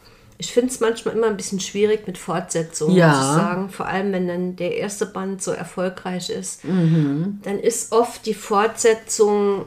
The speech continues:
Speaker 1: ja, ne, der erste Band noch mal aufgewärmt oder noch ein bisschen,
Speaker 2: Ja,
Speaker 1: noch ein
Speaker 2: und man
Speaker 1: bisschen
Speaker 2: hat so ein bisschen
Speaker 1: hochgebracht.
Speaker 2: Angst vor dieser Erkenntnis dann.
Speaker 1: Genau, und das wollte ich mir eigentlich nicht, nicht antun. Ich hab auch
Speaker 2: Mhm.
Speaker 1: jetzt mal ein paar Kritiken gelesen, die waren jetzt so mittel,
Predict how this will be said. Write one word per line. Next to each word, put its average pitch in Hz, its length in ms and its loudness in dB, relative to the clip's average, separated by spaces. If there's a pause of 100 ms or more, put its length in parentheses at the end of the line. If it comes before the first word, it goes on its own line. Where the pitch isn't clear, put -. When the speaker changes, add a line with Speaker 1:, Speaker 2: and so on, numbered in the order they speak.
(1400)
Speaker 1:
ja, 180 440 0 (400)
ne, 254 160 2
der 208 140 6
erste 208 260 2
Band 208 240 4
noch 202 120 0
mal 202 140 2
aufgewärmt 190 680 2
oder 185 200 0
noch 185 160 4
ein 185 80 -2
bisschen, 180 340 -2
Speaker 2:
Ja, 175 280 6
Speaker 1:
noch 185 200 2
ein 190 60 -4
Speaker 2:
und 180 80 -4
man 196 80 4
Speaker 1:
bisschen 180 220 4
Speaker 2:
hat 190 140 4
so 208 120 6
ein 196 60 -4
bisschen 214 280 4
Speaker 1:
hochgebracht. 185 240 2
Speaker 2:
Angst 165 280 -6
vor 165 160 -2
dieser 151 260 -2
Erkenntnis 131 720 -8
dann. 220 120 6
Speaker 1:
Genau, 180 280 2
und 190 140 0
das 185 260 -2
wollte 180 240 4
ich 196 140 -8
mir 175 240 -2
eigentlich 175 440 -6
nicht, - 400 -10
nicht 185 220 -6
antun. 180 480 -6
Ich 180 80 -8
hab 175 100 -2
auch 180 100 4
Speaker 2:
Mhm. 160 80 4
Speaker 1:
jetzt 160 200 -4
mal 180 140 -2
ein 180 40 -10
paar 175 200 -6
Kritiken - 480 -6
gelesen, 185 400 -2
die 175 100 -6
waren 175 200 -2
jetzt 175 200 -2
so 160 160 -4
mittel, 185 600 2